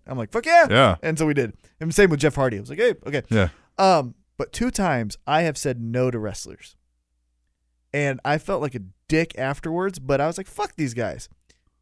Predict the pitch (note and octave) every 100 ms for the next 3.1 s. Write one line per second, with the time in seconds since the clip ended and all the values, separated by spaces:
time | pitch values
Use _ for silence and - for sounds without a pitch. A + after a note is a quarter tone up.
0 | _ - F#3+ G3 F#3 F#3 F3 E3 E3+ A3
1 | - F#2 E2 - _ _ - A#2+ D#3 G3
2 | A#3+ - _ - B2 C#3 B2+ G2+ D#2+ -